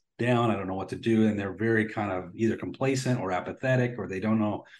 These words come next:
have a strategy in mind. They're just kind of like, "I don't know, hopefully it gets better." You know, that is, you're gonna lose all your agents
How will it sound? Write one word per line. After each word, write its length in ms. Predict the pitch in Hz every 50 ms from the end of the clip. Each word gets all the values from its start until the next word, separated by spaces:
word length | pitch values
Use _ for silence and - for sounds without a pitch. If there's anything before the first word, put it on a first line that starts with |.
| _ - -
have 100 | 123 113
a 40 | 123
strategy 480 | - - 127 120 117 113 107 - 107
in 80 | 104 104
mind. 240 | 110 110 113 110 104
They're 60 | 98
just 240 | 92 104 101 - -
kind 120 | 110 101
of 80 | 92 85
like, 100 | 80 87 95
"I 60 | 113
don't 100 | 135 123
know, 140 | 110 101 90
hopefully 260 | 110 123 123 127 123
it 40 | 113
gets 160 | 123 117 117
better." 460 | - 151 156 135 117 110 107 107 - - _ _ _ _
You 120 | - 101 98
know, 160 | 95 92 87
that 320 | 113 123 135 139 139 135 -
is, 140 | 117 113 -
you're 160 | 113 117 127
gonna 160 | 139 143 123 120
lose 160 | 127 120 110
all 100 | 113 107
your 100 | 104 104
agents 320 | 104 95 90 90 - -